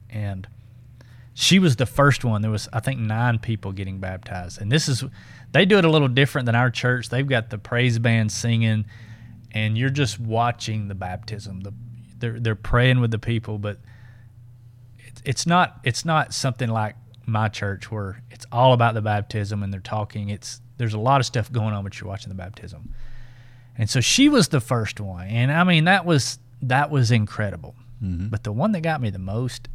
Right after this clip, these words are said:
Speaker 1: is the very last one, this man walked out.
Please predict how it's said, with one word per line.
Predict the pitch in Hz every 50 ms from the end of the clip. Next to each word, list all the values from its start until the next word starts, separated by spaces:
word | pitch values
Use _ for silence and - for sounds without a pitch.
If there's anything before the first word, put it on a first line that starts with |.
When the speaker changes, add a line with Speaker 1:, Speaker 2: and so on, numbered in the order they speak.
| - -
Speaker 1:
is | 104 104 101 95 98 - -
the | 113 101
very | 98 98 117 123 135 156 180 180 175
last | 170 156 143 139 135 - - -
one, | 117 110 104 98 92 90 87 85 - - - - - - - - - - - - - - - - - - - - - - -
this | - 113 104 - -
man | 110 107 110 110 107 104
walked | 98 92 92 87 - -
out. | 92 87 85 85 -